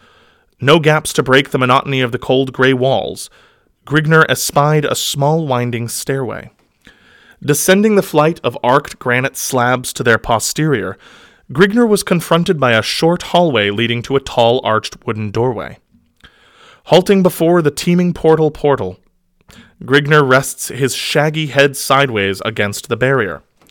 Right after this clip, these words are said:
Detecting no sounds from within, he grasped the looped metal handle of the door, his arms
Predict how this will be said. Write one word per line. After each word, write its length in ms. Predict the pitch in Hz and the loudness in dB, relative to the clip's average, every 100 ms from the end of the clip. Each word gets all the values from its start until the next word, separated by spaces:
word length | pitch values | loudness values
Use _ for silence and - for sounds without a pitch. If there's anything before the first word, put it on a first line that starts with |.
| - - - - - | -20 -20 -20 -20 -6
Detecting 520 | - 147 180 175 180 160 | -2 0 -2 0 0 4
no 180 | 170 | 4
sounds 460 | 180 - 160 170 165 | 2 0 0 0 -2
from 140 | 170 | -2
within, 440 | 160 151 156 165 170 | -2 0 -2 -2 -4
he 160 | 127 135 | -6 -8
grasped 580 | 123 127 151 - - 120 | -2 -2 -2 -6 -14 -6
the 120 | 120 | -2
looped 520 | 117 147 160 147 143 | 0 0 0 -2 -4
metal 340 | 127 127 135 | -2 0 0
handle 380 | 131 139 135 131 | 0 -2 -2 -2
of 140 | 117 117 | -2 -4
the 80 | |
door, 400 | 117 113 95 57 - _ _ - - - _ | -4 -2 -4 -8 -14 _ _ -20 -20 -20 _
his 180 | 139 - | -2 2
arms 460 | 135 147 160 151 | 4 4 4 0